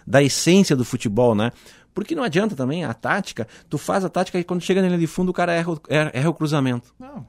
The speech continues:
Speaker 2: e, e, e automaticamente tu faz uma tática, o outro adversário também, né?
Speaker 1: Todo
Speaker 2: Então,
Speaker 1: mundo é bom, né?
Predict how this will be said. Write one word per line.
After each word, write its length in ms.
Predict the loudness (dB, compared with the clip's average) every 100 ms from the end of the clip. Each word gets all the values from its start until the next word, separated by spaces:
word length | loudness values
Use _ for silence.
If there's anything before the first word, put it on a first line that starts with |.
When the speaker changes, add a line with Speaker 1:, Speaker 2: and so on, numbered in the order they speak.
| -18
Speaker 2:
e, 100 | -16
e, 480 | -16 -12 -10 -6 -2
e 60 |
automaticamente 1300 | -2 -2 -2 -4 -4 -4 -2 -4 -4 -2 -2 -2 -6 -8
tu 100 | -4
faz 220 | -2 0
uma 120 | 0
tática, 280 | -2 -4 -2
o 40 | -2
outro 160 | 0
adversário 340 | -2 -2 -4 -4
também, 320 | 0 2 2
né? 140 | -2 -4 -20 -20 -2
Speaker 1:
Todo 180 | 0 4
Speaker 2:
Então, 40 |
Speaker 1:
mundo 180 | 6 6
é 40 |
bom, 180 | 6 4
né? 200 | 4 0